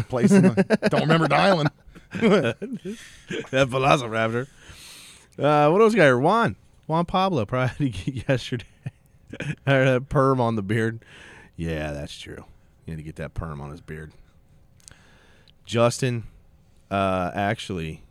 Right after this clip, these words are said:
Speaker 2: yesterday, we had a very, very good picture made of us and that I'm gonna pop up here. This was a real picture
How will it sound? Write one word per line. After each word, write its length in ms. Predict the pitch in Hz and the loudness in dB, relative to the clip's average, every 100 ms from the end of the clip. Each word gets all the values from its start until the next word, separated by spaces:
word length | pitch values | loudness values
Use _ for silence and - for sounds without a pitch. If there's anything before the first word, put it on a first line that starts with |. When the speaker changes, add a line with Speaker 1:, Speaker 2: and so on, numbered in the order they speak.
| _ | _
Speaker 2:
yesterday, 880 | - 95 113 - - 82 73 73 82 - _ _ _ _ _ _ _ - | -10 -6 -6 -6 -8 -8 -8 -10 -14 -18 _ _ _ _ _ _ _ -10
we 140 | 107 | -6
had 180 | 117 92 | -4 -4
a 40 | |
very, 680 | 82 82 98 117 110 80 - _ _ _ - | -6 -6 -4 -4 -6 -8 -14 _ _ _ -20
very 560 | 87 85 92 104 117 | -20 -8 -4 -4 -4
good 320 | 117 107 104 104 | -6 -6 -6 -8
picture 500 | 117 - - 82 - _ - | -10 -10 -12 -14 -16 _ -12
made 360 | 85 80 80 - _ _ _ _ _ _ _ _ | -10 -10 -14 -20 _ _ _ _ _ _ _ _
of 180 | 92 95 | -10 -8
us 340 | 80 80 - - | -8 -10 -14 -14
and 100 | 92 | -10
that 120 | 87 | -8
I'm 100 | 87 | -6
gonna 140 | 90 90 | -6 -8
pop 280 | - 90 | -8 -8
up 180 | 92 85 | -6 -6
here. 280 | 82 78 87 - | -8 -10 -12 -6
This 240 | 104 - | -6 -4
was 420 | 101 92 87 - | -2 -2 -4 -10
a 140 | 90 87 | -8 -6
real 300 | 98 101 117 | -2 -2 0
picture 480 | - 135 - 80 | 0 -2 -4 -10